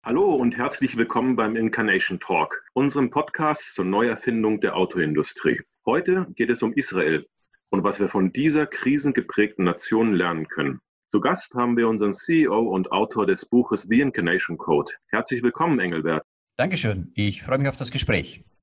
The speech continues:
Speaker 1: Engelbert, du hast dich ja beruflich schon in vielen Projekten intensiv mit Israel beschäftigt. Erzähl mal, woher kommt diese hohe Innovationskraft? Oder wie du es in deinem Buch rhetorisch fragst, was tun sie den israelischen Kindern denn ins Frühstück?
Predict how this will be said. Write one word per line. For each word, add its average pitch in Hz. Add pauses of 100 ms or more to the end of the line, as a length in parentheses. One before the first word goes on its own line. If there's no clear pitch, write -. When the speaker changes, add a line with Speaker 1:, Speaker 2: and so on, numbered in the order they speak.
(340)
Speaker 1:
Engelbert, 123 (440)
du 147
hast 160
dich -
ja 120
beruflich 120
schon 107
in 101
vielen 123
Projekten 110
intensiv 107
mit 98
Israel 95
beschäftigt. - (320)
Erzähl 135
mal, 92 (160)
woher 135
kommt 180 (100)
diese 120
hohe 123
Innovationskraft? 113
Oder 104
wie 104
du 135
es 135
in 117
deinem 113
Buch 131
rhetorisch 127
fragst, -
was 123
tun 190
sie 139
den 127
israelischen 120
Kindern 123
denn 101
ins 95
Frühstück? -